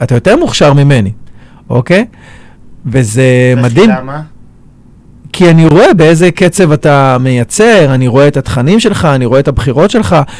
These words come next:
Speaker 1: בוא נגיד אפילו בשביל שתרג-, ל-, לכל הפחות מוכשר כמוני. כלומר, במ-, באלמנט הזה, זה לא משנה עכשיו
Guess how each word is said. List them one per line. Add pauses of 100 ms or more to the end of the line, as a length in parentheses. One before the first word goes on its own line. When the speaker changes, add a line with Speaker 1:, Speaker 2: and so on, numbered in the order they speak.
(280)
Speaker 1:
בוא
נגיד
אפילו
בשביל
שתרג-, (260)
ל-,
לכל
הפחות
מוכשר
כמוני.
כלומר,
במ-,
באלמנט
הזה,
זה
לא
משנה
עכשיו